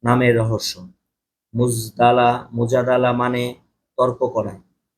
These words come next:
প্রথম আয়াতে উল্লেখ করা হয়েছে, এক নারীকে তার স্বামী জিহার পদ্ধতিতে তালাক দিয়েছিল। এই ব্যাপারে সে আল্লাহ রাসূল সাল্লাল্লাহু আলাইহি সাল্লামের সাথে তর্ক করেছিল।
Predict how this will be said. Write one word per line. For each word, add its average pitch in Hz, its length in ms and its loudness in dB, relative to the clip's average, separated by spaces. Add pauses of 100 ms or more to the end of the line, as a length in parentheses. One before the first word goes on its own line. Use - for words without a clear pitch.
(140)
প্রথম 123 380 0
আয়াতে 127 520 2
উল্লেখ 123 320 0
করা 123 240 2
হয়েছে, 123 600 0 (460)
এক 123 280 0
নারীকে 127 420 0
তার 120 280 2
স্বামী 120 560 -4 (440)
জিহার 131 280 2 (100)
পদ্ধতিতে 120 760 -2 (420)
তালাক 120 380 4
দিয়েছিল। 101 420 -4 (600)
এই 120 140 2
ব্যাপারে 123 420 2
সে 123 240 0
আল্লাহ 120 420 2
রাসূল 127 600 0 (380)
সাল্লাল্লাহু 123 520 2
আলাইহি 123 240 4
সাল্লামের 120 460 -2
সাথে 120 540 -6 (460)
তর্ক 120 320 0
করেছিল। 107 440 -2